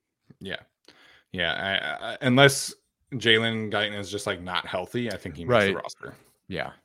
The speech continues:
Speaker 2: I agree.
Speaker 1: And as L D Bruin points out, Herbert loves Guyton as well, so that's,
Speaker 2: Mm-hmm.
Speaker 1: that's one of the reasons why he was, uh, brought back.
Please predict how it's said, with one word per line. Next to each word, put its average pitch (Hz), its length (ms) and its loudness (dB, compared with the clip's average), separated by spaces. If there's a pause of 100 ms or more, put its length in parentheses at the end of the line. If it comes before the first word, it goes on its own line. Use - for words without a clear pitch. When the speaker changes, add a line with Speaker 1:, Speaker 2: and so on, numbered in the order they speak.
(240)
Speaker 2:
I 98 80 -6
agree. 98 180 -2
Speaker 1:
And 110 100 4
as 104 140 0
L 117 120 4
D 110 120 2
Bruin 98 240 -2
points 95 240 -4
out, 82 280 -2 (260)
Herbert 95 320 -4
loves 87 260 -8
Guyton 80 400 -8
as 78 100 -14
well, 69 240 -10
so - 300 -10
that's, 85 240 -12
Speaker 2:
Mm-hmm. 98 400 -4 (520)
Speaker 1:
that's - 200 -18
one 95 120 -8
of 85 60 -6
the 85 80 -6
reasons 82 260 -8
why 82 140 -6
he 87 100 -10
was, 87 280 -8
uh, 87 220 -4
brought 82 200 -6
back. - 320 -6